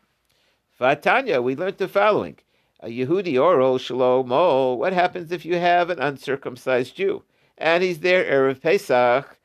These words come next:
so, uh, guess what? Onish Koris, Di Rebbe Eliezer. Rebbe Eliezer said he's gonna be cut off if he doesn't pull out a knife and circumcise himself. In other words, you've got to, he, he, you're required to do an action to be there for Pesach,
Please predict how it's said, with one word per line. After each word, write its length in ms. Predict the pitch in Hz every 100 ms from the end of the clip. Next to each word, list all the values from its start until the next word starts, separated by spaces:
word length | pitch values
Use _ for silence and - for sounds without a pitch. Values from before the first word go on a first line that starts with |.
| _ _ _ _
so, 420 | - 135 131 113
uh, 560 | 120 117 120 110 - - 117
guess 280 | 147 156 160
what? 320 | 208 170 -
Onish 320 | 139 160 160
Koris, 380 | - 190 - -
Di 140 | 151
Rebbe 300 | 151 156 151
Eliezer. 460 | 160 147 175 185 113
Rebbe 220 | 110 117
Eliezer 460 | 117 143 175 151 139
said 400 | - 107 139 156 _ _ _
he's 240 | - - 202
gonna 200 | 156 147
be 120 | 147
cut 240 | - 165
off 300 | 196 233 117
if 120 | 127 127
he 80 |
doesn't 280 | 127 147 143
pull 200 | 160 151
out 140 | 147 143
a 40 |
knife 460 | 123 120 190 - _ _ _ -
and 100 | 156
circumcise 600 | 214 247 294 - 131 110
himself. 580 | 98 - 78 - - _ _ _ -
In 100 | 123
other 260 | 160 180 175
words, 320 | 190 180 143
you've 160 | 160
got 180 | 156 190
to, 100 | 190
he, 300 | 156 170 175 -
he, 160 | 156 147
you're 180 | 180
required 500 | 180 - 160 220 190
to 100 | 151
do 160 | 156 190
an 100 | 151
action 440 | 170 - - 139
to 80 | 139
be 180 | 135 233
there 240 | 311 123
for 140 | 127 165
Pesach, 540 | 226 277 - - -